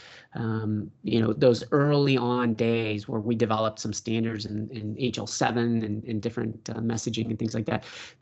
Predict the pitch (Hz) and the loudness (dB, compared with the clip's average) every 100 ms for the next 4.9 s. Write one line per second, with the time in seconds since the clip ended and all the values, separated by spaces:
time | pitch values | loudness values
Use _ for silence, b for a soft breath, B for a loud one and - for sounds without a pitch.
0 | - - - 185 180 160 143 135 - 147 | -16 -8 4 8 8 8 6 2 0 0
1 | 120 117 120 117 - 113 110 - 113 110 | 2 2 2 0 -4 -8 -10 -10 -10 -10
2 | - 113 123 117 107 107 107 98 - 120 | -12 -10 -6 -4 -4 -6 -10 -10 2 2
3 | 117 110 110 110 110 120 123 113 107 110 | 4 0 -4 -6 -6 -6 -4 -4 -4 -6
4 | 113 - 104 104 107 113 107 - - | -8 -6 -6 -6 -8 -8 -8 -12 -18